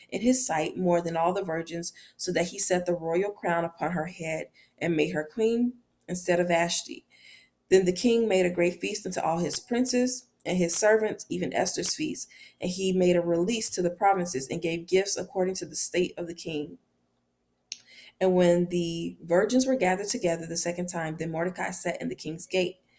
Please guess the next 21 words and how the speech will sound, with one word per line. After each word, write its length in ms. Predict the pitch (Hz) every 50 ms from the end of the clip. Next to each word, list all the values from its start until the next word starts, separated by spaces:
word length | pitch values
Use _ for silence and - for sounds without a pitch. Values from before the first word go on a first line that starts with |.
| _ - - - - _ -
Esther 320 | - 190 190 - 214 220
had 200 | 214 202 175 -
not 240 | 196 180 180 - -
yet 220 | 175 175 - -
showed 300 | - - 185 185 190 190
her 260 | - 196 170 165 - _ _
kindred 540 | - - 247 247 233 202 180 175 160 - -
nor 320 | 175 180 175 175 175 170 190
her 140 | 214 247 247
people, 500 | - - 190 185 180 175 175 180 180 180 - - - -
as 200 | - - 175 175
Mordecai 400 | 190 180 175 185 190 185 196 185
had 200 | 180 170 - -
charged 380 | - - 165 170 170 - - -
her, 280 | 165 160 160 170 180 - _ _ _ _ _ _ _
for 240 | - 165 - - 151
Esther 300 | 160 202 - - 226 247
did 300 | 233 - 180 180 180 180
the 60 | 175
commandment 540 | 180 - 202 185 170 165 165 170 170 - - _
of 340 | - 147 151 151 147 143 -